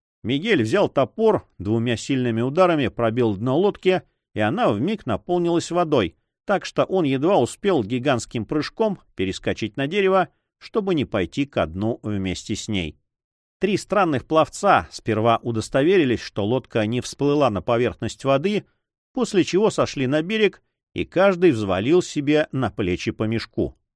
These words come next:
«А теперь, вождь, или кто бы вы там ни были», — сказал первый из говоривших тому своему спутнику,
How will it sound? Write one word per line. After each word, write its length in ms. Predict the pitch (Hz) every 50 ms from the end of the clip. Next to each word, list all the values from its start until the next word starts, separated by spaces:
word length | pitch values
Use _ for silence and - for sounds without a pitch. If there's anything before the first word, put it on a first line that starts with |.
| _ _ _ _ -
«А 140 | 87 92 90
теперь, 560 | - 127 104 - - 208 196 143 101 87 - _
вождь, 560 | - 80 82 120 196 233 - - - - - _ _ _ _
или 280 | - 82 98 98 113 110
кто 260 | - - - 165 165
бы 140 | 147 135 123
вы 100 | 120 117
там 320 | - 127 127 135 156 190
ни 100 | 208 214
были», — 360 | 202 180 196 190 185 156 120 - _ _ _ _ _ _ _
сказал 460 | - - - 156 156 165 220 202 170
первый 420 | - - 180 202 202 190 175 160 135
из 200 | - 139 123 110
говоривших 720 | 110 120 123 143 170 214 226 - - - 208 185 - -
тому 260 | - - 110 110 127
своему 400 | 123 - - 127 127 127 123 127
спутнику, 760 | 127 - - - 208 190 - 202 185 165 - 190 175 143 -